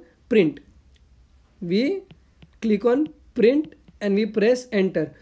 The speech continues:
But this print command is converted by microprocessor into machine level language so that the machine can understand, C P U will understand what does the user want to do. He wants to take a photo, he wants to take a printout, he wants to play a video,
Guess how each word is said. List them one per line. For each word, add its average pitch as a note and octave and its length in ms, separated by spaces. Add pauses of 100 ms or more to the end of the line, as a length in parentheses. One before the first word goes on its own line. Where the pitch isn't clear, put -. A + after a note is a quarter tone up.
(200)
But F3+ 200
this A#3 180
print A3+ 340
command A3+ 460 (160)
is G#3+ 160
converted G3+ 580
by A3 100
microprocessor G#3 1000 (220)
into G3 260
machine G3+ 400
level G#3+ 240
language G3 440 (200)
so F#3+ 220
that G3+ 260
the A3 120
machine G#3+ 360
can A#3+ 220
understand, G3+ 580 (180)
C G3 220
P A3 140
U A3 60
will A#3 120
understand G#3+ 540 (200)
what G3 280
does A3 180
the A3+ 100
user A3 300
want A3 240
to G3+ 140
do. E3 200 (200)
He F3+ 120
wants G3 260
to A#3 120
take G3+ 200
a G#3+ 40
photo, G#3+ 480 (160)
he G3 140
wants F#3 240
to B3 120
take F#3+ 200
a G3 60
printout, G3+ 600 (160)
he F#3 160
wants F#3+ 240
to A#3+ 100
play G3 220
a F#3 80
video, G#3 500